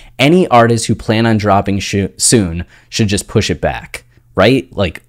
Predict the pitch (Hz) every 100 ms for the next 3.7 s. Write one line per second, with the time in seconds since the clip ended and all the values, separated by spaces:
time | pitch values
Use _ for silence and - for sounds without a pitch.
0 | - 87 110 151 175 - - - - -
1 | 208 214 190 156 135 151 113 92 127 123
2 | 120 110 110 101 95 107 95 76 87 95
3 | 95 98 92 104 98 90